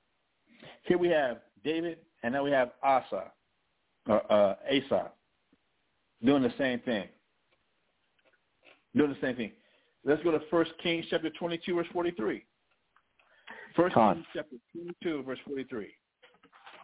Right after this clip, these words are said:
Speaker 2: First Kings chapter twenty-two and verse twenty-three.
Speaker 1: Forty-three, forty-three.
Speaker 2: Forty-three,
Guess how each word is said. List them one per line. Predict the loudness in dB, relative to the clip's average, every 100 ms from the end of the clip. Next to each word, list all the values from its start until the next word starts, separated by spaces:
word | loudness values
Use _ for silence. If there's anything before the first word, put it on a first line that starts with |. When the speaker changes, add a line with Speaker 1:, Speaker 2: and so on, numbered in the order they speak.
| -20 -20 -20 -20 -20 -18 -16 -14 -16 -18 -20 _ _ _ _ _ 0
Speaker 2:
First | 2 2 4
Kings | 4 4 0
chapter | 2 2 4 6 6 4 -6 _ _ -6
twenty-two | 2 4 4 6 6 6 0 _ _ _ _ _ -20 -18 -14 -14 -16 -20 _ -20 -20 -20 _ _ _ -6 2
and | 4
verse | 6 4 2 -2
twenty-three. | 2 2 4 4 4 -6 _ _ _ _ _ _ -6
Speaker 1:
Forty-three, | -4 -6 -10 -20 -14
forty-three. | -14 -12 -18 -20 _ 0
Speaker 2:
Forty-three, | 2 4 0